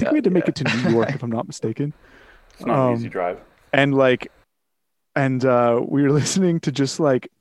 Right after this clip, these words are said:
Speaker 2: like, not songs that rock, but songs that fucking just rock, right? Um, and we listened to, uh, I think it, I, I think it's just called A Hard Place by Her.
Speaker 3: Okay.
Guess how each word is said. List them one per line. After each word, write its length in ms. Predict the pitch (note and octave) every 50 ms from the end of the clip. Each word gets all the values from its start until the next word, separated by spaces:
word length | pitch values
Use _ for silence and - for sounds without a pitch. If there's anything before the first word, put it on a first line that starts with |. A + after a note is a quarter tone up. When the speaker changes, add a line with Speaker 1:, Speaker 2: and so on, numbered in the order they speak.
| _ _ _ _ _ _ _ _ _ _ _ _ _ _ _ _ _ _ _ _ -
Speaker 2:
like, 300 | D#3+ F3+ E3+ D#3+ - - _ _ _ _ _ _
not 300 | - F#3 G#3 A#3+ C4 C4
songs 380 | - - - G#3 G3+ F#3+ E3+ D3
that 180 | C#3 C3+ A#2+ A2+
rock, 760 | A#2+ A#2+ A2 C3+ B2 A#2 A#2 A2+ A#2 B2 B2 C#3 F3 G#3 A3 - -
but 280 | C#3+ B2+ C3+ A#2+ -
songs 360 | - - D3+ C#3+ D#3 D#3+ D3 C3
that 180 | C3 A#2 G#2+ - _ _ _
fucking 440 | - E3+ - - C3+ A#2 G#2+ G#2 G#2+ - -
just 240 | - C#3 - - - _ - - - C3
rock, 540 | C3+ C3 - D3 C3+ B2 A2+ G#2+ - -
right? 300 | C3 B2 B2+ C#3+ D#3+ F3 - - - - - - - - _ _ _ _ _ _ _ _ _
Um, 380 | D3+ C3+ B2+ B2 A#2 A#2 B2 - -
and 120 | - C#3+ C3
we 120 | B2+ B2
listened 420 | A#2+ B2 C#3+ D3 - - F3+ E3+ -
to, 320 | - - E3 D3+ C#3 C3+
uh, 300 | B2+ A#2+ A2+ A2+ A2 A2 - _ _ _ _ _ _ _ _ _ _ -
I 60 | -
think 200 | - C4+ - -
it, 100 | G4+ - _ -
I, 100 | D3 D#3+ - - _ _ -
I 60 | D#3+
think 160 | C#3 A#3+ G#3+
it's 80 | C4 -
just 140 | - G#3 -
called 160 | - D3+ - -
A 60 | C#3+
Hard 300 | - - C3 C3+ D3+ -
Place 260 | A3 A3 B3 A#3+ -
by 160 | - - A#2+
Her. 340 | A2 A#2+ C3 C3 D#3 G#3+ B3+ - _ -
Speaker 3:
Okay. 400 | A#2 - - - - E2+ -